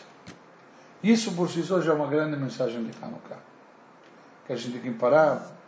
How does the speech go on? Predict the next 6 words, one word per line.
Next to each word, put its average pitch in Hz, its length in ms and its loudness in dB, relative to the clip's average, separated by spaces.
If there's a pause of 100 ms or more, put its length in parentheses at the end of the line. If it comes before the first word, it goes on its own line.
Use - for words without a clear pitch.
(140)
um 156 100 -6
pouquinho, 147 600 -2 (580)
analisar 131 460 2
e 123 80 0
pensar. 113 420 -6 (3500)
Tá - 60 -20